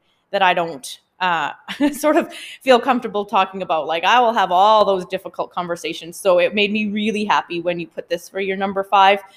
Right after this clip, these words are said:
because I do agree we do need to talk about it and we do need to be doing it with our husbands because, um,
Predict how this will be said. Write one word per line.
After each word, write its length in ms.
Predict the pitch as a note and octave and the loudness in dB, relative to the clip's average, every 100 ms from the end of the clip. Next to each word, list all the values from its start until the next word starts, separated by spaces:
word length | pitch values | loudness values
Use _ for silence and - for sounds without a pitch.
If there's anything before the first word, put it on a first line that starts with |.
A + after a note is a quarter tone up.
| _ _ | _ _
because 240 | G#3+ A#3 G#3 | -6 -2 2
I 80 | F#3+ | 2
do 300 | F3 A3 G#3+ | 0 2 2
agree 300 | F3 F#3+ F3 | 2 -4 -4
we 160 | F3+ | -6
do 160 | F3 G3 | -4 -4
need 200 | F#3 F3+ | -4 -6
to 80 | - | -4
talk 260 | F3 E3+ | 0 0
about 240 | F3+ F3 E3 | 2 2 2
it 80 | |
and 140 | D3 F3 | 2 -2
we 80 | F3 | -4
do 160 | F#3+ | -4
need 180 | F#3 F3+ | -6 -8
to 80 | F#3 | -10
be 160 | F3 | -10
doing 380 | E3+ A3+ G#3 F#3 | -4 2 2 4
it 200 | F3 - - - - - | 2 0 -12 -20 -10 2
with 180 | G#3 | 6
our 80 | G3 | 8
husbands 520 | F#3+ G3 E3+ F#3 E3+ | 8 6 6 -2 -4
because, 840 | - F3+ - G3+ F#3 F3 F3 F3 - _ _ _ _ | -6 -10 -2 6 6 6 2 -4 -14 _ _ _ _
um, 500 | F#3+ F#3 F3 F3 F3 | 0 2 2 0 -6